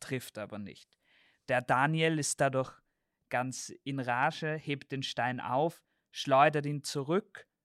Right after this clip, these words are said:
und trifft den Alex auf dessen Grundstück in Vorarlberg und der Alex erleidet eine Platzwunde. Einige Tage später wirft dann der Daniel aus Liechtenstein nochmal einen Gegenstand auf den Alex, diesmal verfehlt aber auch er.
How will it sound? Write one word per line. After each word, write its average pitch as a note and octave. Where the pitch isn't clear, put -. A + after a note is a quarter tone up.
und D3
trifft -
den C3+
Alex C#3
auf A#2+
dessen C#3+
Grundstück C#3
in B2
Vorarlberg A#2+
und A#2
der A2
Alex A#2
erleidet A2+
eine A#2
Platzwunde. -
Einige F3
Tage D3
später D3
wirft D#3
dann C#3
der B2
Daniel C3+
aus B2
Liechtenstein C3
nochmal D3
einen C3+
Gegenstand B2+
auf A2+
den B2
Alex, B2+
diesmal D3
verfehlt C3+
aber A#2+
auch -
er. -